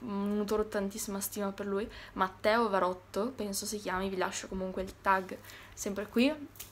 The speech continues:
Se avete piacere di supportarlo, anche lui è super simpatico, però lo trovate su TikTok. Non amo consigliarvi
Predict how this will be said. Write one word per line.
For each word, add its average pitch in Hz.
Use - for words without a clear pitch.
Se -
avete 196
piacere 202
di 196
supportarlo, 185
anche 190
lui 190
è 208
super 196
simpatico, 196
però 196
lo 185
trovate -
su 214
TikTok. -
Non 208
amo 196
consigliarvi 185